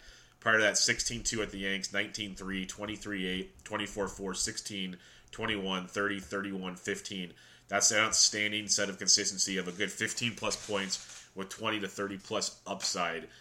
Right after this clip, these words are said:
Uh, and he's, he's at, uh, at home against an Angels team that, you know, very, very hit and miss. And, um, they strike out twenty-one percent of the time versus lefties. Really good looking spider. Very, very good. Uh, only a twenty-seven percent hard contact rate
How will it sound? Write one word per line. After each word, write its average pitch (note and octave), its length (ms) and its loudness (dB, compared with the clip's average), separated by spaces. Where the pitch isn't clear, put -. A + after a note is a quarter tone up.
Uh, F2 420 -2
and F#2+ 140 -4
he's, F#2 160 -2
he's F#2 240 -6
at, G2+ 420 2
uh, G2 280 0
at A2 180 -2
home G#2+ 460 -2
against G2+ 240 0
an G2 80 -4
Angels A2+ 360 -2
team A2+ 220 -2
that, G#2+ 100 0
you A2 80 -2
know, A2+ 180 -2
very, A2+ 220 6
very A2 320 2
hit A2 220 0
and G2+ 100 -12
miss. G2 420 -4
And, F#2 380 -4
um, F2+ 240 -2
they F#2 100 -4
strike G#2+ 240 0
out G#2 120 0
twenty-one A2 360 -4
percent G#2+ 260 -4
of G2+ 60 -4
the G#2 40 -6
time G#2+ 160 -2
versus G2+ 240 -6
lefties. A2 500 -4
Really B2+ 240 2
good A#2 140 0
looking A2 180 -2
spider. F#2+ 300 2
Very, G2+ 340 2
very G2+ 520 0
good. G#2 260 0
Uh, F2+ 300 -2
only G#2 160 -4
a F2+ 40 0
twenty-seven A2 460 -4
percent F#2 180 -6
hard F#2+ 180 -4
contact F2+ 360 -6
rate F2 240 -4